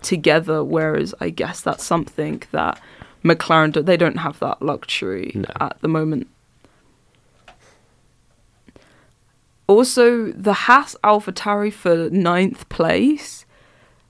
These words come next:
Speaker 1: There's only one point in it. I don't know if anyone actually cares about that. <laughs> Does anyone care about
Speaker 2: Wow.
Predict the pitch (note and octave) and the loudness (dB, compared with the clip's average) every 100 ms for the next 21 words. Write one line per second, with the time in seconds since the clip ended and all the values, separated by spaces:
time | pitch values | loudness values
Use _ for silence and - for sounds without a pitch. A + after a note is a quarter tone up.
0 | - G3 A3 A#3 F#3+ G3 G3+ - F3 D#3 | 4 6 8 6 6 4 4 2 2 2
1 | - E3+ D#3+ G#3 - - F3+ G3 G3 G3+ | -2 0 2 0 -2 0 0 0 -4 -2
2 | G3+ F#3+ F#3+ F#3+ F3+ F3 - F3+ E3+ E3 | 2 2 2 0 0 -2 -4 -6 -4 -6
3 | D#3 - _ _ - - F3+ D#3+ F#2 E2+ | -8 -12 _ _ -12 -4 -2 -2 -4 -12
4 | - - - _ - - - C#2 C#2 - | -14 -20 -20 _ -6 -2 0 2 2 6
5 | - - - D#4 - F5+ G#5 - G#4+ E4 | 8 10 10 10 6 0 0 0 0 -2
6 | - F4 G4+ E3+ A#4+ A4+ A4+ A4+ A4 G#4+ | 2 4 6 6 6 6 6 6 6 6
7 | G#4+ A4 | 4 2